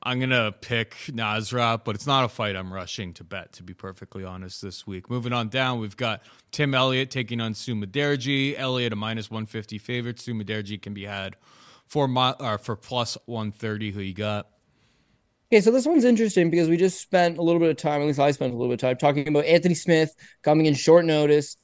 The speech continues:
Speaker 2: and we're banking on him to be ready. But there was other guys prior. You're coming in short notice, and you're not ready.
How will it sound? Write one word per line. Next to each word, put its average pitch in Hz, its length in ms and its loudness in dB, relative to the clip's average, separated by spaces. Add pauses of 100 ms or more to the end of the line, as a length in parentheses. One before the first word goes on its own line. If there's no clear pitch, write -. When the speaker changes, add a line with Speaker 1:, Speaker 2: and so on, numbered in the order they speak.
(160)
Speaker 2:
and 143 140 2
we're 139 60 4
banking 151 420 4
on 147 140 4
him 147 80 0
to - 20 0
be 143 100 2
ready. 120 400 0 (300)
But 170 200 10
there 190 100 10
was 185 240 6
other 175 180 6
guys 151 400 2
prior. 139 560 2
You're 143 180 -4
coming 165 320 2
in 147 120 0
short 170 200 4
notice, 143 260 4
and 190 120 -2
you're 208 100 2
not 208 320 6
ready. 117 300 -2